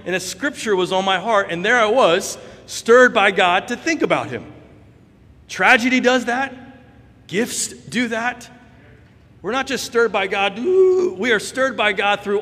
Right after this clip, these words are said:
all things if, if you let him. God is always trying to stir our hearts, and we see that he's able to stir even the most impossible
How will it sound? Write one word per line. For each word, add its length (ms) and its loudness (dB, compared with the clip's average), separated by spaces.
all 260 4
things 480 -2
if, 500 -6
if 340 -4
you 120 -4
let 200 -2
him. 180 -10
God 200 0
is 140 -4
always 520 4
trying 260 -2
to 60 -6
stir 260 -2
our 140 0
hearts, 300 -2
and 80 -10
we 60 -8
see 220 -6
that 120 -6
he's 260 -6
able 680 0
to 100 -6
stir 480 -2
even 340 -4
the 80 0
most 340 -2
impossible 920 -8